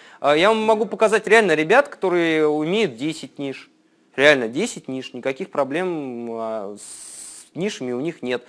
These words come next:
Единственное, может быть, проблема тем, ш-, тем, что, ну, вообще, а, а, даже, а, маркетинг они всё равно делегируют.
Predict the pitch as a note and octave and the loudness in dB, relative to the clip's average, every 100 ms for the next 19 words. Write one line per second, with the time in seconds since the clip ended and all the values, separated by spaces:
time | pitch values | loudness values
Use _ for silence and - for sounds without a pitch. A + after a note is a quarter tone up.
0 | - - - F#3 C#4 C#4 G#3 F3+ E3 C#3+ | -20 -12 -2 0 0 0 0 2 2 2
1 | C#3 E3+ D#3+ E3+ - _ - D#3+ E3 G3+ | 0 -4 -2 -6 -6 _ 2 2 4 2
2 | F#3+ D#3 G3 F#3 - - - - G3 F#3 | 2 -2 -4 -4 -8 -18 -14 -4 -4 -2
3 | - F3 - _ - G#3+ A#3 - F3+ D#3 | -2 -2 -4 _ 0 2 2 2 0 0
4 | E3+ F#2 - C3 E3 F#3+ F3+ - _ _ | -6 -10 -12 -4 -2 0 -2 -6 _ _
5 | _ _ _ B2 C3+ E3 B3 - D#3+ C3 | _ _ _ -4 0 4 2 0 -6 -2
6 | C#3 C#3+ C#3+ D#3 E3 C#3+ B2+ C3+ B2 G#2+ | -4 -4 -4 -4 -4 -8 -8 -8 -8 -10